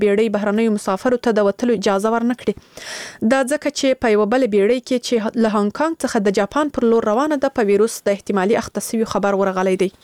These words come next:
او د امریکا ولسمشر ډونالډ ټرمپ اعلان کړی چې، اه، امریکا په یمن کې د تروریزم پر ضد د عملیاتو پر مهال د عرب ټاپو وزمې د القاعده شبکې مشر وژلی دی.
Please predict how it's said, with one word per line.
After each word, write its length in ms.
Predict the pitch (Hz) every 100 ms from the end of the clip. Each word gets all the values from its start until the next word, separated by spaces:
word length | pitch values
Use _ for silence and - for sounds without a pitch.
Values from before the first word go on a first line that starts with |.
| _ _ - - - - - - 240
او 100 | 240
د 80 | 262
امریکا 300 | 262 269 311
ولسمشر 500 | 285 254 - 247 262 233
ډونالډ 300 | 214 208 -
ټرمپ 200 | 247 240
اعلان 240 | 220 214 226
کړی 180 | 226 214 -
چې، 360 | 220 214 -
اه، 180 | 214 208 202 220
امریکا 320 | 220 - 277 -
په 80 | 202
یمن 220 | 196 233
کې 180 | 233 208
د 60 | 196
تروریزم 320 | 214 214 226 220
پر 120 | 208 196
ضد 140 | 208
د 100 | 208 202
عملیاتو 480 | 202 196 233 254 220
پر 80 | 196 190
مهال 300 | 214 233 208
د 80 | -
عرب 180 | 220 233 233
ټاپو 240 | 208 214
وزمې 300 | 240 240 220
د 100 | -
القاعده 380 | 185 214 196 254
شبکې 400 | 240 220 - 240
مشر 240 | 233 220 190
وژلی 280 | 190 185 185
دی. 60 | 196